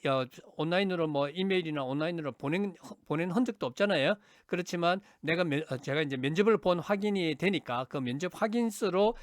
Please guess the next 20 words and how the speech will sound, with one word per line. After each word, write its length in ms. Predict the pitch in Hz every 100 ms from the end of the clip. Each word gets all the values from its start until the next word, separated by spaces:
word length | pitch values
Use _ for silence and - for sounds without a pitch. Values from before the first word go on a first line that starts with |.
| - - -
어, 140 | 127
실업 500 | - 190 185 185 190
인정 920 | 180 180 175 180 180 180 175 175 180 - _ _ _
신청 400 | - - 214 185
때, 320 | - 127 151 - _ _
어, 360 | 117 117 117 -
그 80 | 147
면접 320 | 143 147 147
확인서를 400 | 202 214 202 165
제출해서 760 | - 214 - 196 170 196 202 220 _ _
실업 300 | - 196 185
인정을 280 | 175 175 160
받을 280 | - 185 220
수가 180 | - 147
있는 220 | 127 143
거예요. 220 | 139 110
재취업 340 | 101 135 - 180
활동을 300 | 165 165 165
이렇게 260 | 165 -
했다라고 920 | 139 202 - 170 160 151 147 156 202